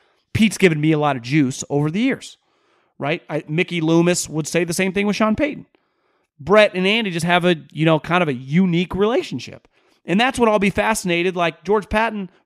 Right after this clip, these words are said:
Payton, when he took the G M job in Denver, like,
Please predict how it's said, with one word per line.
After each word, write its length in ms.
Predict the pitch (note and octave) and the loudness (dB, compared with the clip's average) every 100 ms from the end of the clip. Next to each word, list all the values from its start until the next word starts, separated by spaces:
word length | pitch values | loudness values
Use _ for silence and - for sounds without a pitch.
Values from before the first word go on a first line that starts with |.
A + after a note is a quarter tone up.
| - | -6
Payton, 400 | G3 A#3 F#3 E3 _ _ _ _ _ _ | -4 -2 -6 -10 _ _ _ _ _ _
when 160 | - D#3+ | -6 -2
he 60 | G3+ | 0
took 180 | G#3+ | 0
the 80 | F3+ | -2
G 180 | E3 G3 | -2 0
M 120 | G3+ | 0
job 260 | F#3 F#3+ F3+ | 2 2 2
in 80 | E3+ | 2
Denver, 420 | A3 C#4+ F3 F3+ | 0 0 -2 -2
like, 200 | E3 | -4